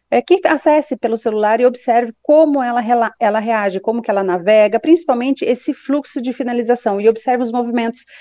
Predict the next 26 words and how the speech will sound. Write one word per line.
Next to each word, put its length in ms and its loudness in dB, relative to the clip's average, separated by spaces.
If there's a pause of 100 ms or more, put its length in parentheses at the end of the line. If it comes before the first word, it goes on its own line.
se 160 -2
ela 140 6
tem 100 0
alguma 240 -4
dificuldade, 800 -2
se 100 -8
ela 140 4
perde 540 2
muito 260 -6
tempo 260 -4
nesse 240 -8
processo, 720 2 (300)
como 220 2
que 100 -6
tá 160 2
toda 260 0
a 20 2
experiência 640 0
de 100 -4
conclusão 500 -6
pra 160 -6
que 140 -4
ela 160 4
consiga, 500 -4
de 160 -4
fato, 440 2